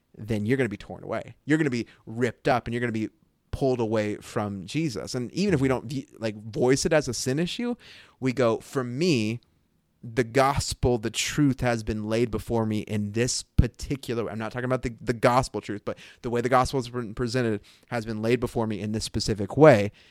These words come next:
And so if you reject that way, if you don't accept that sort of way, then that's, then you're rejecting the gospel in of itself. And man, this is so,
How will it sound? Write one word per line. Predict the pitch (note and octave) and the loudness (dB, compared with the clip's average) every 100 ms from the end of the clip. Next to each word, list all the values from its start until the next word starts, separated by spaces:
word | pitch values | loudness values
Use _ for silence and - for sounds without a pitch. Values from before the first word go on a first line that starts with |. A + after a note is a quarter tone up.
| _ - | _ -4
And | A#2+ | -2
so | G#2+ B2+ A2+ - | 2 4 4 2
if | B2 G#2+ | -2 -2
you | A2+ D3+ | -2 0
reject | E3 A#2 A2 G2+ - | 2 2 0 -2 0
that | G2+ - | 0 2
way, | F#2+ G2+ | 0 0
if | F2 A2 | 0 0
you | B2+ | 6
don't | C#3 A#2 - | 6 6 0
accept | A2 - - E3+ - | -8 -4 0 0 0
that | A2 A2+ | -6 -4
sort | A#2+ G#2 | -4 -2
of | G2+ | -2
way, | G2+ G#2 - _ _ | -4 -6 -12 _ _
then | A2 | -8
that's, | A2 G#2+ - - - _ _ _ _ _ A#2+ | -4 -4 -6 -12 -16 _ _ _ _ _ -4
then | A#2+ A2+ | 0 4
you're | A#2 B2+ | 8 8
rejecting | A#2 A#2 - B2+ A2 - B2 A2 G#2+ G2 - _ _ _ - | 6 0 -2 -2 -2 -4 -4 -4 -6 -12 -18 _ _ _ -6
the | A#2 | -2
gospel | A2+ G#2+ - - G#2+ | 0 0 -2 -4 -6
in | A2+ | -4
of | A#2 F#2+ | -4 -6
itself. | - - A3 - - - - - _ | -6 2 2 2 -8 -20 -20 -20 _
And | - A#2+ | -4 2
man, | C#3+ C#3+ A#2+ | 4 4 4
this | A#2+ C3+ | 2 2
is | B2+ | 0
so, | - E3+ D3 C#3 B2+ A2 | -2 -2 2 2 2 0